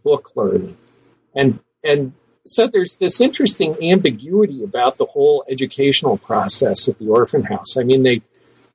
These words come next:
one thing they did really well, I think, was, was to give girls a basic education. Um, and I, I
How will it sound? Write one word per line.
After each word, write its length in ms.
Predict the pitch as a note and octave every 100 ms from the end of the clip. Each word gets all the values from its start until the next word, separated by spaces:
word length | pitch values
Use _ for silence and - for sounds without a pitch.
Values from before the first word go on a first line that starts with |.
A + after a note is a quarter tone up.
| -
one 180 | G3
thing 220 | G#3 G3+ E3+
they 120 | C#3
did 280 | C3 D3+ A#2+
really 640 | A#2+ C3+ F#3 F#3+ E3 C#3
well, 480 | A#2+ A#2 B2 G#2+ G2+ - -
I 120 | A#2+
think, 400 | G#2+ - B2 G#2+
was, 460 | - G#2 G#2 - - _
was 260 | A#2+ G#2+ -
to 100 | B2
give 320 | C3 - -
girls 680 | B2+ C3+ C3+ A2+ F#2+ - -
a 20 |
basic 640 | G2+ - A2 A2 - A2+
education. 920 | A2 G2+ G2+ - G#2+ G#2 - - G2 G2 _ _ _ _ _
Um, 520 | A#2 G#2+ G2+ F#2+ G2 G2 _ _ _ _ _ _ _ _ - - _ - -
and 160 | C#3+ A#2+
I, 160 | B2+ - -
I 240 | B2+ G#2